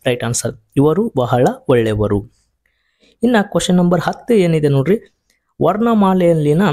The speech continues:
ವರ್ಗೀಯ ವ್ಯಂಜನಗಳ ಅಕ್ಷರಗಳು ಎಷ್ಟು? ಡ್ಯಾಶ್ ಅಕ್ಷರಗಳಿವೆ. ವರ್ಣಮಾಲೆಯಲ್ಲಿ ಒಟ್ಟು ಅಕ್ಷರಗಳು ಎಷ್ಟುಪ್ಪ ಅಂತಂತಂದಾಗ ನಲವತ್ತೊಂಬತ್ತು.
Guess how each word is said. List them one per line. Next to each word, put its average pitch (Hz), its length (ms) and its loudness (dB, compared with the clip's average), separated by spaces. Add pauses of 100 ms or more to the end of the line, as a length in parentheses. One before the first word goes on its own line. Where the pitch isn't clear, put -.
(400)
ವರ್ಗೀಯ 165 460 0
ವ್ಯಂಜನಗಳ 170 580 2
ಅಕ್ಷರಗಳು 151 640 -2
ಎಷ್ಟು? 120 440 -4 (160)
ಡ್ಯಾಶ್ 160 300 0
ಅಕ್ಷರಗಳಿವೆ. 120 640 -2 (1500)
ವರ್ಣಮಾಲೆಯಲ್ಲಿ 202 640 0
ಒಟ್ಟು 185 340 0
ಅಕ್ಷರಗಳು 175 440 0
ಎಷ್ಟುಪ್ಪ 160 380 -2
ಅಂತಂತಂದಾಗ 147 600 0 (280)
ನಲವತ್ತೊಂಬತ್ತು. 147 800 0